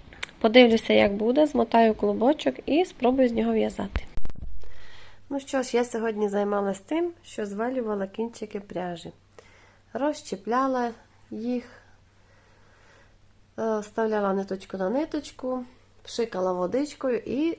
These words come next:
звалювала. І, як на мене, то все досить гарно звалялось. Ну, звичайно, з цієї ниточки, з цих коротеньких пасем, це ще все мені валяти треба. Звалювати між собою. І,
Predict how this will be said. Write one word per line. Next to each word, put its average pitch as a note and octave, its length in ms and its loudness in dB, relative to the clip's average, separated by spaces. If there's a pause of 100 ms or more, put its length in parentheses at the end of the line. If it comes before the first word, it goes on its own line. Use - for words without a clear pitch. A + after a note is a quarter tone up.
звалювала. E3+ 800 -10
І, A#3 120 -10
як B3 380 -4
на G3 120 -4
мене, A3+ 320 -4
то F#3 300 -8 (1160)
все G3+ 280 -6
досить G#3 340 -6
гарно G3+ 500 -6 (580)
звалялось. C4+ 920 -4
Ну, C#4+ 200 -6
звичайно, A3+ 560 -4
з G#3+ 60 -12
цієї G#3 260 -6
ниточки, G3+ 720 -6
з G3 40 -14
цих G3+ 280 -8 (160)
коротеньких G3+ 640 -6
пасем, B3+ 560 -6
це G#3+ 200 -8
ще G#3 220 -12
все G3+ 260 -10
мені G3+ 280 -4
валяти A3+ 440 -8
треба. C#4 360 -6 (1200)
Звалювати C4 480 2
між A#3+ 200 -2
собою. A#3+ 500 -4 (220)
І, E4+ 340 -4